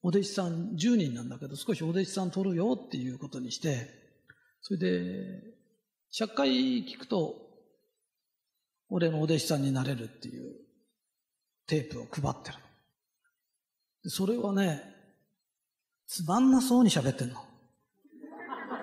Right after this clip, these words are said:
つまんなそうに喋ってる。もうやっぱりこう、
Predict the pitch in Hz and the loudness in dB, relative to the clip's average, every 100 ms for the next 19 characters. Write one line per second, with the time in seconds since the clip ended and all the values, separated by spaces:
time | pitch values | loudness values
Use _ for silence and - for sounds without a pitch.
0 | - - - 127 143 143 147 143 156 175 | -4 0 2 4 4 6 4 4 4 4
1 | 135 131 - - - - - 160 143 170 | 0 -4 -8 -14 -16 -20 -6 2 4 6
2 | 180 196 - 208 | 4 2 4 2